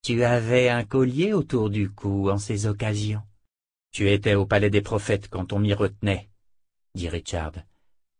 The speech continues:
Mais l'autre fois » Nietzsche le sentit déglutir péniblement et lui lâcha la gorge.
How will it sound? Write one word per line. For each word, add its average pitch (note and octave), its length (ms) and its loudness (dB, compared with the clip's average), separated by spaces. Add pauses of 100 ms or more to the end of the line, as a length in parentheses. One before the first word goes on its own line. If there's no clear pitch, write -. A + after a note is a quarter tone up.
(120)
Mais F#2+ 260 2
l'autre G2 340 0
fois » A#2 380 2 (1000)
Nietzsche F#2+ 400 -6
le G2 140 -2
sentit G#2 340 -4
déglutir G2+ 460 -2
péniblement G#2 640 0
et G2+ 80 -2
lui G#2 180 -2
lâcha G2+ 320 -2
la F2+ 140 -2
gorge. E2 400 -10